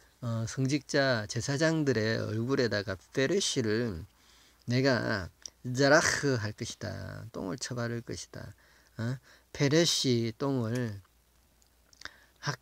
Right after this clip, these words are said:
학개햄, 학개햄은 이게 절기죠. 어, 거룩한 절기, 학은 축제, 피스트, 절기. 절기의 똥이라고 했잖아, 페레시. 어, 절기에 얼마나 많은 양들이 오고요.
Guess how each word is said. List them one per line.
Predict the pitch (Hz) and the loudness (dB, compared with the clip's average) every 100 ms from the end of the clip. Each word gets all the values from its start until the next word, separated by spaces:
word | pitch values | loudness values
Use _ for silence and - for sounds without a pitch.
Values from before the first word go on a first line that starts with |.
| - - | -10 -6
학개햄, | 127 160 - _ - 156 143 131 135 - - 170 165 117 | 0 0 -2 _ 2 4 6 2 -2 -2 0 2 2 2
학개햄은 | 143 - 147 170 170 135 104 - - - - - | -2 -2 0 2 2 2 0 -4 -20 -20 -20 -8
이게 | 151 117 123 110 107 - _ _ _ - 127 | -4 2 2 2 -2 -12 _ _ _ -12 0
절기죠. | 156 160 160 156 - 95 104 104 _ - | 4 4 4 0 0 -6 -8 -12 _ -6
어, | 101 101 - - - | -6 -8 -18 -20 -4
거룩한 | 131 127 131 - 139 | -2 0 -2 -2 0
절기, | 120 135 117 123 110 120 107 - _ - | 0 0 0 0 0 -2 -4 -8 _ -10
학은 | 156 - 147 123 | -10 -2 0 0
축제, | - - _ - 151 107 90 _ | -2 -10 _ 2 4 4 -2 _
피스트, | - 147 - - - 95 | -8 -6 -6 -10 -10 -10
절기. | - 117 110 104 107 95 - - - _ - | -6 -4 -4 -4 -6 -8 -14 -20 -20 _ 0
절기의 | 170 175 180 208 180 | 4 4 2 2 2
똥이라고 | - 143 123 101 95 | 2 0 0 0 -6
했잖아, | 95 104 98 | -10 -10 -12
페레시. | - 113 110 110 - 98 104 - _ _ - | -10 -6 -6 -6 -10 -12 -16 -18 _ _ -6
어, | 123 | -2
절기에 | - 165 170 226 143 | 4 4 4 4 2
얼마나 | 104 110 110 131 143 | 0 -4 -2 0 2
많은 | 123 98 107 113 110 | 2 0 -2 -2 0
양들이 | 120 139 135 107 | 0 2 0 0
오고요. | 104 104 98 104 104 | -6 -8 -8 -10 -12